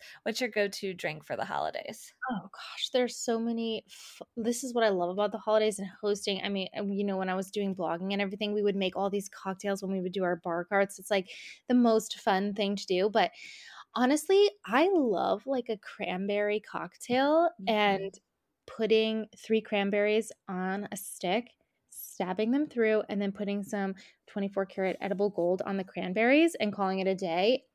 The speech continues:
Speaker 2: Also have, like, a little piece of rosemary. And it is, to me, the most festive, like, artistic expression of, like,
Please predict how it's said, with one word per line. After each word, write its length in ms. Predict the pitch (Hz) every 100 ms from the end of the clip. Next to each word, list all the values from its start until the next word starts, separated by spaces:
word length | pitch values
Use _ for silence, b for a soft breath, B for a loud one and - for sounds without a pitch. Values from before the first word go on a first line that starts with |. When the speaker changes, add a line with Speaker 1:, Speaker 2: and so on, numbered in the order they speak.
| -
Speaker 2:
Also 360 | 190 190 - 214
have, 220 | 196 185
like, 160 | 180
a 60 | -
little 200 | 190 196
piece 220 | 202 196
of 120 | 185
rosemary. 580 | - - - 226 240 262 B B B -
And 140 | 233
it 120 | 226
is, 180 | 220 -
to 80 | 240
me, 220 | 226 233
the 100 | 247
most 260 | 240 233 -
festive, 640 | 185 190 - 226 220 208 202
like, 320 | 202 190 185 B B B B B B _ -
artistic 640 | 208 202 - - - 226
expression 720 | 214 - - 214 196 - 214
of, 140 | 208 185
like, 380 | 196 - -